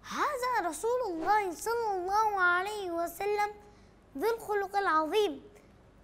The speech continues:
الذي نفديه بأرواحنا وقلوبنا.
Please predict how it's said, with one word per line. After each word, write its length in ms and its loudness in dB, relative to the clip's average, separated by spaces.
الذي 480 0
نفديه 640 0
بأرواحنا 1000 2
وقلوبنا. 760 0